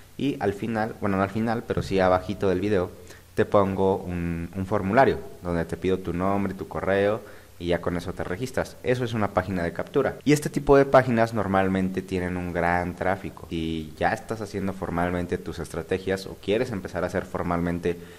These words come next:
tus estrategias, eh, digitales, bueno, pues estas páginas normalmente van a recibir mucho, mucho tráfico. Es decir, muchas personas van a llegar a esta página y el hecho de que lleguen muchas personas a esta página, pues, significa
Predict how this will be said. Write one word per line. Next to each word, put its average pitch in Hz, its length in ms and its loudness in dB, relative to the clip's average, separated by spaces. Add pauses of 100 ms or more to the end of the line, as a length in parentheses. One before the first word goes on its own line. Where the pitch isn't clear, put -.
(280)
tus - 140 -12
estrategias, 87 800 -4
eh, 73 520 -6
digitales, 95 580 0 (480)
bueno, 90 180 0
pues 85 160 -8
estas 92 220 -8
páginas 95 500 0
normalmente 85 1160 -4 (400)
van 87 260 4
a 87 60 4
recibir 80 480 -4
mucho, 90 460 -6
mucho 82 260 -10
tráfico. 78 480 -6
Es 76 60 -8
decir, 104 360 -4
muchas 98 380 0
personas 90 380 -4
van 85 140 0
a 85 60 0
llegar 80 240 0
a 85 60 2
esta 87 200 -2
página 107 500 0 (720)
y 127 100 6
el 139 120 10
hecho 156 200 4
de 139 100 6
que 123 120 2
lleguen 101 220 4
muchas 101 260 -4
personas 92 440 -4
a 80 60 -2
esta 87 200 -4
página, 95 420 -4
pues, 95 320 -4 (420)
significa 101 920 2